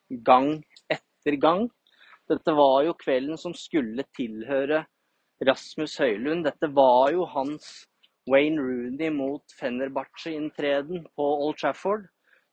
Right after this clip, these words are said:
To klasseskåringer. Og det er gøy å se en, eh, live.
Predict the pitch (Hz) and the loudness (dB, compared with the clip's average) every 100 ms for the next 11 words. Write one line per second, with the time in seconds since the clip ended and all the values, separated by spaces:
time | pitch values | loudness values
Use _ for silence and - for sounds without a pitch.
0 | - 147 170 - 185 160 - - 120 - | -12 -8 -6 -4 -2 -2 -4 -10 -10 -6
1 | 127 127 139 180 226 - _ _ _ _ | -2 0 0 -2 -4 -8 _ _ _ _
2 | _ _ _ _ _ _ _ _ _ 143 | _ _ _ _ _ _ _ _ _ -2
3 | 160 147 135 156 165 190 185 - 170 156 | -2 0 6 6 8 4 2 -2 0 2
4 | 175 180 165 - - - - 175 151 151 | 0 -4 -10 -18 -20 -20 -14 -6 -2 -2
5 | 147 147 190 277 285 | 0 2 2 2 -8